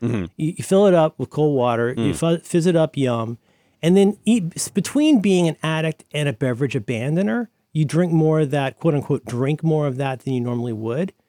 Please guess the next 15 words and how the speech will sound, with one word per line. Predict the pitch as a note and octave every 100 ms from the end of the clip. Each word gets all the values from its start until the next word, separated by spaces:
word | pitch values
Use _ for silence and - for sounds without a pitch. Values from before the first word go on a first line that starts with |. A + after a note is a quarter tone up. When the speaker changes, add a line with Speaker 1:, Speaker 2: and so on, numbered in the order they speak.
| _ -
Speaker 2:
'cause | B2+
you | C#3+
want | C3 C#3+ B2
a |
new, | B2 C3 C3+
fresh, | - - G#2+ A#2 - - _
super | - - C#3+ A#2
zesty | G#2 A2 - D3+
one. | D#3 F3+ F#3+ D3+
You're | C#3+
chasing | - C3+ C#3
the | A#2+
dragon, | A#2+ G#2 C3+ F3 F3 _ _ _ _ _ _ _ _ -
you | C#3+
know? | D3 E3+